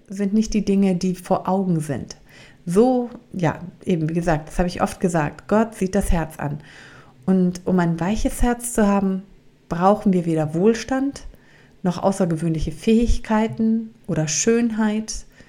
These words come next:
oder Status oder was auch immer. Er sieht das Herz an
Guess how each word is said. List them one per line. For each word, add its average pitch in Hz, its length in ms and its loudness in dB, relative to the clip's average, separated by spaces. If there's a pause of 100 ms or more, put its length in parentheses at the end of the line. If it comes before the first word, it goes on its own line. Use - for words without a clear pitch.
(360)
oder 175 180 0
Status 208 960 -4 (140)
oder 190 180 -2
was 185 160 -2
auch 190 180 -8
immer. 180 360 -2 (1400)
Er 180 140 0
sieht 185 240 -6
das 185 200 -4
Herz - 520 2
an 190 360 -4